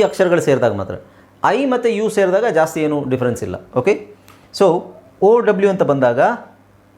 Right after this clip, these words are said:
ಓ ಅಂತ ಹೇಳ್ಬೋದು ಅಥವಾ ಆವ್. ಅದು ಎಲ್ಲಿ ಹೇಗೆ ಹೇಳೋದು ಮುಂದೆ ಗೊತ್ತಾಗುತ್ತೆ. ಆಕ್ಸ್,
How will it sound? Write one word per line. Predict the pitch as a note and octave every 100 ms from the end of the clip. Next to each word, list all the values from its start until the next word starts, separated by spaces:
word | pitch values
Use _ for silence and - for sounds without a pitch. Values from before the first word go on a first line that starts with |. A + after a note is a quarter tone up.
| D#3+
ಓ | F3 F#3+ F#3 D3
ಅಂತ | C3
ಹೇಳ್ಬೋದು | A#2 A2+ A2+ B2 G3+ - - _ _ - - _ - - -
ಅಥವಾ | C3+ C#3 F3 - C3+
ಆವ್. | A#2+ G2+ - - _ -
ಅದು | D3+ E3+
ಎಲ್ಲಿ | B3 G3
ಹೇಗೆ | G3+ G3+ G3
ಹೇಳೋದು | G3 F#3+ G#3
ಮುಂದೆ | E3 B2+
ಗೊತ್ತಾಗುತ್ತೆ. | G2+ F2+ F2+ - _ _ _ _ _ - - - G3+
ಆಕ್ಸ್, | G#3+ -